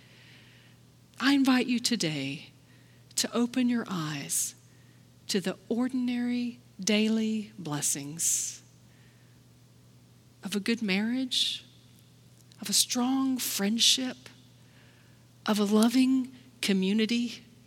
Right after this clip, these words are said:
of bread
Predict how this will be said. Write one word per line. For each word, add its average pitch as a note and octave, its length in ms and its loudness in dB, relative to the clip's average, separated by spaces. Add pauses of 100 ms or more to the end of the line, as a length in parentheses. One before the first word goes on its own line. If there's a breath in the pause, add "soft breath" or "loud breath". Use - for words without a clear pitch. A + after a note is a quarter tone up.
(1700 soft breath)
of F3+ 180 -6
bread A3 460 2